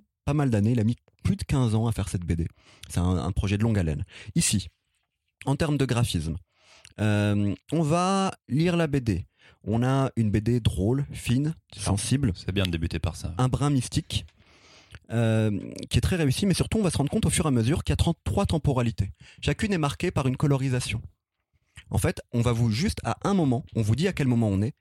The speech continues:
Speaker 1: et à partir de là, c'est un dégradé de couleur qui va vous faire passer d'un, d'une couleur à l'autre, d'un moment à l'autre. Ça fonctionne parfaitement. Très vite, on se rend compte que chaque personnage a sa propre police d'écriture,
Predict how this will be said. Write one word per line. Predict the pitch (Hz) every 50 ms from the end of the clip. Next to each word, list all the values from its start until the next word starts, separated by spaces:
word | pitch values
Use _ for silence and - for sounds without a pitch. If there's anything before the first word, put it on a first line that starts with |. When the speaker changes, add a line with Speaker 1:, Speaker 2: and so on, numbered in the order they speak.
| _ -
Speaker 1:
et | - 110
à |
partir | 110 - 113 110 - 117
de | 104
là, | 98 113
c'est | 147 - 123
un | 98
dégradé | 101 131 135 131 131 127 127
de | 120
couleur | - - - 101 98 - -
qui | - -
va | 107 104
vous | 98 98
faire | - 127 -
passer | - 104 - - 123
d'un, | 123 110 104 101 104 - 117 - - -
d'une | 110 107 120 143 165 165
couleur | 147 - - 113 104 107 117 - -
à | - 104
l'autre, | 98 110 131 - 113
d'un | 110 117
moment | 123 120 104 110 113 - -
à | 104 101
l'autre. | 87 80 - - - _ - - - -
Ça | - 101
fonctionne | - 113 104 - 131 127
parfaitement. | - 127 - - 107 - - 90 87 - - - - -
Très | - - 185
vite, | 180 226 - -
on | 190
se | - -
rend | 156 147
compte | - - 175 202 - - - - - - - - -
que | - 143
chaque | 120 - 226 226 -
personnage | - 185 - - 170 139 127 117 110 107 - - _ -
a | 131 139 147 147
sa | - - 151
propre | - - 160 160 - - - 165
police | 151 - - 160 170 160 156 147
d'écriture, | 143 151 - - 143 143 - - 107 101 -